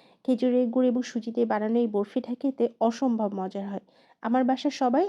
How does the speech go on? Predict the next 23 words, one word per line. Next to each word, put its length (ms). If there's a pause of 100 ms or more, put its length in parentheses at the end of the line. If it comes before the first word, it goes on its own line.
(120)
অনেক 220
বেশি 240
পছন্দ 400
করে। 240 (1040)
খেজুরের 400
গুড়ের 240
যেহেতু 300
নিজস্ব 380
একটা 200
খুব 160 (120)
সুন্দর 400 (400)
স্মেল 340
থাকে, 340 (120)
যার 280
কারণে 300
আপনি 240
এখানে 280 (420)
খুব 160
বেশি 320
দুধ 320 (100)
বা 160
ঘি 240
দেওয়ার 280